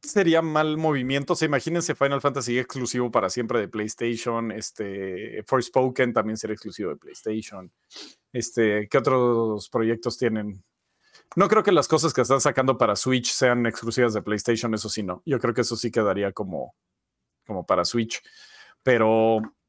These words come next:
mm, ¿qué otros juegos se están desarrollando ahorita en Square Enix?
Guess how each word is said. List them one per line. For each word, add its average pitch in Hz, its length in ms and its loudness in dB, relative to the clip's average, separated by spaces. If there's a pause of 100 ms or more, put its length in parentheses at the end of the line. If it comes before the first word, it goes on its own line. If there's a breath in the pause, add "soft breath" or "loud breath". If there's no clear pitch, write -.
(220)
mm, 139 500 0
¿qué 156 100 4
otros 180 200 2
juegos 175 180 4
se 143 40 -4
están 143 180 0
desarrollando 120 440 4
ahorita 120 220 2
en 113 100 -2
Square 110 300 -2
Enix? - 500 -10